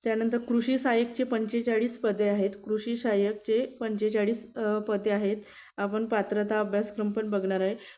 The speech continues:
पशुसंवर्धन परीक्षकासाठी दोन पदं दिलेली आहेत. अ, व कनिष्ठ संशोधन सहाय्यकसाठी, अ, जास्त आहेत पदं, एकूण बासष्ट पदं आहे कनिष्ठ संशोधन,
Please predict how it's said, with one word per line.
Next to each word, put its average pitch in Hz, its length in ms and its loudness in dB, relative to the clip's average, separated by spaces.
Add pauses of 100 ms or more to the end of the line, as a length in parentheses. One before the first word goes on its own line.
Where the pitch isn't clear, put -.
पशुसंवर्धन 220 760 2
परीक्षकासाठी 220 1040 0
दोन 214 280 2
पदं 208 300 0
दिलेली 196 440 2
आहेत. 190 260 0 (1500)
अ, 202 100 -2
व 208 320 4
कनिष्ठ 233 500 0
संशोधन 233 680 2 (420)
सहाय्यकसाठी, 226 840 2
अ, 220 340 2 (120)
जास्त 208 280 -2
आहेत 214 200 2
पदं, 202 280 0
एकूण 220 440 -2
बासष्ट 196 480 -2
पदं 202 240 0
आहे 202 200 0
कनिष्ठ 208 480 -2
संशोधन, 202 680 -2